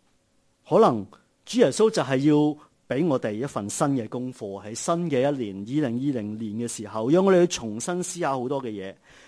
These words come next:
包括我哋要重新思考我哋信心嘅基礎係點嘅呢？教會嘅模式係點樣樣嘅呢？關係究竟可以點樣樣重建呢？等等呢啲嘅事。我哋要記住嘅就係，啊，我會想起嘅一段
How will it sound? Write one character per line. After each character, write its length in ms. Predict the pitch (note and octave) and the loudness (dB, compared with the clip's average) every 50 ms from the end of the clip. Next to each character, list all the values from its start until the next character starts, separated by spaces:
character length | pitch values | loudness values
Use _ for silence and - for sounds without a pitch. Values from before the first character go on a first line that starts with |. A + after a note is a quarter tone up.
| - _ _ _ | -20 _ _ _
包 160 | - A3 A3+ | 2 2 4
括 160 | A3 A3 F#3+ E3 | 4 2 0 0
我 100 | C#3 C#3 | 0 0
哋 60 | D3+ | -2
要 60 | D3 | -2
重 200 | C#3 - A2+ G2+ | -4 -6 -10 -12
新 140 | G#2+ G3+ A3 | -8 -6 -6
思 160 | - - G#3+ | -6 -6 -6
考 160 | G#3 D#3+ C3+ C#3+ | -6 -4 -2 -2
我 140 | D3+ C#3+ B2+ | -2 -2 -4
哋 40 | B2 | -4
信 240 | - - E3+ D3+ D#3 | -4 -2 -2 -2 -2
心 140 | - G3+ F#3+ | 0 0 0
嘅 140 | E3 C#3+ - | -2 -2 -2
基 220 | - F3 E3 E3+ E3 | -2 -2 -2 -2 -4
礎 100 | - - - A2 B2 | -6 -8 -10 -8 -8
係 100 | B2+ A2+ | -8 -8
點 180 | G2 G#2 G2 G#2+ | -8 -8 -8 -8
嘅 100 | A#2 A2+ | -6 -6
呢？ 140 | B2 C3 C3+ _ - - - - _ - | -8 -10 -12 _ -20 -20 -20 -16 _ -2
教 180 | G#3+ E3 F#3 | 2 4 6
會 120 | F#3+ G#3+ A#3+ | 6 6 6
嘅 80 | A3+ - | 6 4
模 280 | D#3 A2+ G#2 A2 A#2 | 4 2 -2 -2 -2
式 140 | B2 - E3+ | 0 0 0
係 160 | D#3 - D#3 | 2 2 0
點 140 | C#3+ D3 F3 | 2 4 4
樣 180 | A#3 A#3+ A3 G3+ | 4 6 4 4
樣 40 | |
嘅 120 | G#3+ G#3+ G#3 | 4 4 4
呢？ 180 | G#3+ A3+ A3 - - - - _ _ | 4 2 2 0 -8 -20 -20 _ _
關 260 | - B3+ B3 C4 C4 | 0 2 4 4 4
係 140 | A3 G#3 F#3 | 4 4 4
究 100 | F3+ F#3+ | 4 4
竟 120 | A3 B3 | 4 4
可 120 | F#3 G3 A3+ | 4 4 4
以 60 | A3+ | 2
點 180 | E3+ - E3+ G3+ | 2 0 0 0
樣 240 | A3 A3+ A3+ G#3 | 0 0 0 0
樣 120 | G3+ G#3 G3 | 0 -2 -2
重 240 | F3 D3 B2+ B2+ C3 | -4 -4 -6 -4 -4
建 120 | E3+ E3+ | -4 -2
呢？ 120 | F#3 F#3+ | -2 -2
等 180 | F3+ - D3 E3+ | -2 -2 -2 -4
等 180 | D#3+ D#3+ D3 E3 | -2 -2 -2 -2
呢 80 | F3 | -2
啲 120 | D#3+ D#3+ D3 | -2 -2 -2
嘅 120 | B2 A#2 | -2 -2
事。 300 | A2+ - - A2+ G2+ F#2+ - _ _ _ _ _ _ _ _ _ _ _ _ _ _ _ _ _ _ _ _ _ _ _ _ _ _ _ _ _ _ _ _ _ _ _ _ _ _ _ _ _ _ _ _ | -4 -4 -8 -10 -14 -16 -18 _ _ _ _ _ _ _ _ _ _ _ _ _ _ _ _ _ _ _ _ _ _ _ _ _ _ _ _ _ _ _ _ _ _ _ _ _ _ _ _ _ _ _ _
我 140 | - D#3 D#3+ | -2 2 2
哋 80 | E3 | 4
要 60 | D#3 | 4
記 200 | E3 - F3 E3+ E3+ | 2 2 2 0 0
住 240 | - - C#3+ C#3 D3+ | 0 0 2 2 2
嘅 40 | |
就 100 | D3 C#3+ | 2 2
係， 400 | B2+ A#2+ C3 B2+ A#2+ A#2 A#2+ A#2+ A#2+ _ _ _ _ _ _ _ _ _ _ - | 0 0 0 -2 -2 -2 -2 -4 -6 _ _ _ _ _ _ _ _ _ _ -8
啊， 120 | B2 B2 | -6 -2
我 140 | A#2+ D3+ E3 | 0 2 2
會 60 | D#3+ | 2
想 240 | - - C3+ E3 G3+ | 2 0 0 0 0
起 60 | F#3 | 0
嘅 340 | D3+ D3+ E3+ - - C#3+ C#3+ | 0 0 0 0 -2 -2 -2
一 20 | E3 - C#3 | -2 -4 -6
段 120 | A#2+ A#2+ | -6 -6